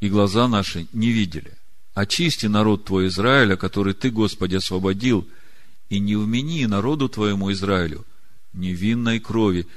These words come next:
и они очистятся от крови». Видите, насколько важно беречь землю от пролития невинной крови. Это ещё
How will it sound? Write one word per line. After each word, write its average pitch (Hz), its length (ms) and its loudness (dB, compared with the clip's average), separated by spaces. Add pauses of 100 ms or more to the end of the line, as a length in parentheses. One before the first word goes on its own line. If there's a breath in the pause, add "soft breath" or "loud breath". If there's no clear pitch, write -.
(140)
и 101 140 0
они 95 360 0
очистятся - 960 -6 (180)
от 90 180 -8
крови». 71 300 -8 (840)
Видите, 170 300 2
насколько 151 520 0
важно 101 720 4 (460)
беречь 104 560 0 (100)
землю 107 580 0 (680 soft breath)
от - 180 -2
пролития 104 540 2
невинной 104 520 0
крови. 95 440 -2 (3000)
Это 104 240 -4
ещё 123 640 2